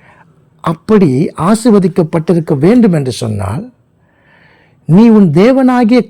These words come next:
கர்த்தரின் சத்தத்துக்கு செவி கொடுக்கும் பொழுது, இப்பொழுது சொல்லப்படும் ஆசீர்வாதங்கள் எல்லாம்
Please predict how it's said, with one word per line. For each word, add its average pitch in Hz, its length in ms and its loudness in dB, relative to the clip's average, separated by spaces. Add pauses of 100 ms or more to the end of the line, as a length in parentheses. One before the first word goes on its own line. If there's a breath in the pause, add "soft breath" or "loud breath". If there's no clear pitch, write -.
கர்த்தரின் 202 420 0 (100)
சத்தத்துக்கு 180 580 -2
செவி 240 440 2
கொடுக்கும் 180 440 2
பொழுது, 113 600 -6 (2500)
இப்பொழுது 175 460 2
சொல்லப்படும் 185 680 0
ஆசீர்வாதங்கள் 160 760 0
எல்லாம் 156 420 -2